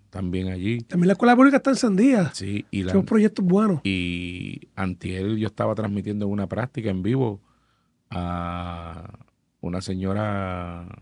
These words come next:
Speaker 1: de la escuela de Monteverde y de, de una escuela en Tampa.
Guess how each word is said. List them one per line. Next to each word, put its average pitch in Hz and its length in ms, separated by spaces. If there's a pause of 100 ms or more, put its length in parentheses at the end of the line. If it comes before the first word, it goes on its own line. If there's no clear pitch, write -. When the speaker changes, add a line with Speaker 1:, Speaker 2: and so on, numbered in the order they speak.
(760)
Speaker 1:
de 87 400
la 87 100
escuela 90 280
de 95 60
Monteverde 101 760 (760)
y 92 180
de, 90 1160 (1080)
de 92 120
una 90 120
escuela 101 260
en 90 120
Tampa. 110 460